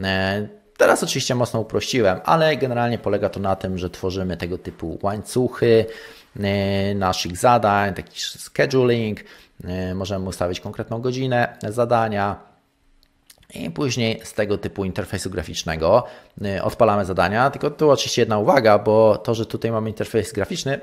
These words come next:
to wewnątrz tych klocuszków, tych bloków są konkretne skrypty,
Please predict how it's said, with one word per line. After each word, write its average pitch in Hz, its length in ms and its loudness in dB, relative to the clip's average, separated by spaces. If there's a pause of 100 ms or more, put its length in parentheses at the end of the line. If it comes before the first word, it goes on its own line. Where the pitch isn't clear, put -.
(140)
to 135 260 4
wewnątrz 123 340 4
tych - 140 -12
klocuszków, 127 640 0 (240)
tych 110 140 -2
bloków 131 520 2 (320)
są 120 220 0
konkretne 95 680 -6
skrypty, 95 840 0